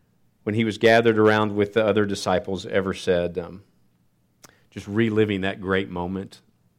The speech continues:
if he ever said, "Hey, guys, you remember when I nailed it? <laughs> Remember when Jesus asked, 'Hey, who am I?' And I, like, I, like, threaded the needle. I said, 'You are the Christ, the Son of the living God.'" Remember that? Remember when I nailed it, guys? I, I wonder if the other disciples ever said,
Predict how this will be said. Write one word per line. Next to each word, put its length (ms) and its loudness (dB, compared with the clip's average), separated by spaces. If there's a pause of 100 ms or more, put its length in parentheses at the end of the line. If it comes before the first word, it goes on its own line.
(500)
if 80 -20
he 80 -2
ever 120 -2
said, 180 -8
"Hey, 100 -2
guys, 220 -8
you 220 -12
remember 220 -4
when 120 -2
I 100 -2
nailed 340 -6
it? 120 -16 (260)
<laughs> 80 -20 (1000)
Remember 220 -2
when 140 0
Jesus 420 -4
asked, 280 -2
'Hey, 160 -2
who 180 -4
am 240 -4
I?' 220 -2
And 200 -10
I, 120 0
like, 260 -4 (200)
I, 100 -4
like, 240 -6
threaded 400 0
the 40 -6
needle. 380 -8 (1000)
I 100 -10
said, 220 -6
'You 200 0
are 140 0
the 80 -4
Christ, 480 -6
the 80 -12
Son 240 -4
of 60 -2
the 80 -2
living 280 -2
God.'" 140 -6
Remember 220 0
that? 120 0
Remember 180 -2
when 80 -2
I 140 -2
nailed 280 0
it, 60 -4
guys? 380 -6
I, 160 -8 (380)
I 80 -2
wonder 220 6
if 80 4
the 120 0
other 380 6
disciples 560 0
ever 120 -2
said, 360 -4